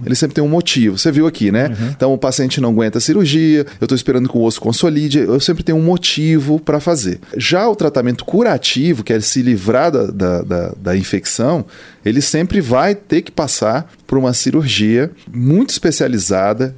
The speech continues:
Speaker 1: né, que a gente chama de, tecnicamente, de desbridamento, mas é uma limpeza, uma raspagem muito ampla ampla, muito agressiva, eu preciso ir atrás de todas as bactérias, todos os tecidos que estão contaminados, todos os tecidos que estão desvitalizados, eu preciso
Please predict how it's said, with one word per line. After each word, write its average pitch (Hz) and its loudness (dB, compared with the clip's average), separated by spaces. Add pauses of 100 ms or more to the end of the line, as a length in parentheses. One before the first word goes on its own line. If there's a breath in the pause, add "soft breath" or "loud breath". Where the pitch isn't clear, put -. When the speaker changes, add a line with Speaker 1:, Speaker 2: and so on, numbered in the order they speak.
Speaker 1:
né, 113 0
que 135 -2
a 117 0
gente 120 0
chama 123 -2
de, 113 -4
tecnicamente, 113 0
de 113 -2
desbridamento, 113 0
mas 107 0
é 113 0
uma 107 2
limpeza, 120 2
uma 107 0
raspagem 113 -2 (300 loud breath)
muito 156 2
ampla 113 2
ampla, 139 0
muito 147 2
agressiva, 139 0
eu 135 0
preciso 143 -2
ir 151 4
atrás 143 0
de 156 -4
todas 185 0
as 175 -2
bactérias, 123 0
todos 190 0
os 185 -6
tecidos 147 0
que - -14
estão 135 0
contaminados, 113 0 (200 loud breath)
todos 202 2
os - -8
tecidos 147 0
que - -4
estão 135 0
desvitalizados, 123 0
eu 139 0
preciso 160 -2